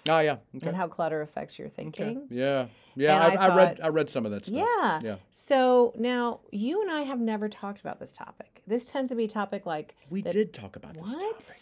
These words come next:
Speaker 2: We
Speaker 1: Yeah,
Speaker 2: did
Speaker 1: we
Speaker 2: on a
Speaker 1: did.
Speaker 2: prior show?
Speaker 1: We did talk about
Speaker 2: I remember
Speaker 1: we
Speaker 2: that.
Speaker 1: talk-, we didn't talk about clutter. We talked about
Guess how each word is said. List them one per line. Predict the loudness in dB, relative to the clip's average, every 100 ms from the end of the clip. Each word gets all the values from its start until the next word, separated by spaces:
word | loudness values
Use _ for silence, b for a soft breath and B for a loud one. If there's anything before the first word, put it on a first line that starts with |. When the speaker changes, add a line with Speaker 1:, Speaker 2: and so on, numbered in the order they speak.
| -12
Speaker 2:
We | -6
Speaker 1:
Yeah, | -4
Speaker 2:
did | -2 -2 -2
Speaker 1:
we | -6
Speaker 2:
on | -6
a | -2
Speaker 1:
did. | 0
Speaker 2:
prior | 0 -2 -4
show? | -10 -12 -12 -8
Speaker 1:
We | -4 -4
did | -4 -8 -8
talk | -12 -10 -12
about | -8 -6 -4 -6
Speaker 2:
I |
remember | -6 -8 -8 -12
Speaker 1:
we | -8 -8
Speaker 2:
that. |
Speaker 1:
talk-, | -6 -4
we | -2
didn't | -2 -4
talk | -4
about | -6 -8
clutter. | -12 -2 0 0 -4 -6
We | -8
talked | -10 -12 -12 -10
about | -8 -4 -6 -8